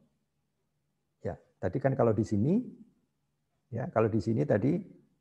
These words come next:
eh, apa namanya, eh, net requirements-nya ya, seratus. Kemudian di sini net requirements-nya seratus lima puluh. Nah, artinya apa? Bahwa ukuran lotnya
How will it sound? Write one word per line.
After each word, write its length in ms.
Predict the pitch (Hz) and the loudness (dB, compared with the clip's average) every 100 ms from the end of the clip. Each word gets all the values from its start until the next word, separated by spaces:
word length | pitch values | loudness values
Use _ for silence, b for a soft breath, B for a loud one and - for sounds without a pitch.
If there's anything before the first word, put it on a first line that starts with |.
| - | -4
eh, 800 | 113 110 104 104 101 101 101 101 | 0 4 4 4 2 0 -2 -4
apa 440 | 98 - - 104 123 | -8 -12 -8 -4 -2
namanya, 480 | 113 101 95 98 131 156 - _ _ _ _ _ _ _ _ - | -2 -2 -4 -6 -6 -8 -14 _ _ _ _ _ _ _ _ -6
eh, 1040 | 107 98 98 95 95 90 92 52 53 - - - 110 | -2 0 -2 -2 -4 -6 -6 -8 -8 -10 -12 -10 -2
net 180 | 123 - | 0 0
requirements-nya 720 | 120 - 110 110 110 - 135 | 0 4 4 2 -2 -2 -2
ya, 160 | 107 165 - _ | 0 -4 -8 _
seratus. 680 | - - 104 - 101 - - _ _ _ _ _ _ _ _ | -4 0 0 -2 -8 -10 -20 _ _ _ _ _ _ _ _
Kemudian 400 | - 107 101 117 | -4 -2 2 2
di 80 | 110 | 4
sini 320 | 101 110 131 160 | 2 0 0 0
net 160 | 110 - | 0 -2
requirements-nya 800 | 107 - 101 101 101 - 135 143 | -4 0 -2 -2 -8 -4 -4 -4
seratus 400 | 120 107 - - | -2 -4 -4 -6
lima 240 | 104 95 | -4 -4
puluh. 320 | - 127 - - _ _ _ _ _ _ _ _ _ _ _ | -2 -2 -4 -10 _ _ _ _ _ _ _ _ _ _ _
Nah, 160 | 104 98 | -10 -4
artinya 480 | 107 104 196 196 131 | 0 2 4 4 4
apa? 240 | - 98 | 2 -2
Bahwa 240 | 101 104 | 0 2
ukuran 560 | - 156 - 147 139 131 | 2 0 2 4 4 4
lotnya 720 | 139 180 - 165 104 95 123 | 2 2 0 0 0 0 -4